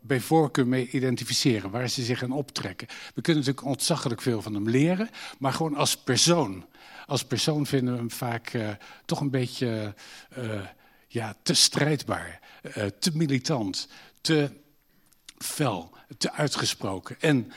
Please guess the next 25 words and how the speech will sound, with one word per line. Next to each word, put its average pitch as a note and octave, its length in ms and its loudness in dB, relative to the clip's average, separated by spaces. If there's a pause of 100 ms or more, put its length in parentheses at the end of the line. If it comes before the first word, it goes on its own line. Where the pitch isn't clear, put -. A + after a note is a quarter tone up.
natuurlijk B2 400 2
ook, A#2 220 -2
eh, A2+ 340 -2 (280)
ja, A2+ 380 -8 (640)
zijn C3 240 0
leven C3+ 320 2
zat A3 220 -2
vol F#3 240 -2
met G#2 400 -6 (240)
conflict - 680 -4 (160)
en A#2 160 -8
vol C#3 240 0
met, A2+ 420 -4
eh, G2+ 220 -2 (580)
ehm, G2 600 -4 (100)
strijd. - 800 -2 (600)
En C#3 180 4
ook C#3+ 160 4
vol C3 180 4
met A2 200 0
lijden, A#2 480 0
wat B2+ 180 -2
hij C#3+ 160 -2
heeft, G#2+ 460 -4
eh, G#2+ 160 2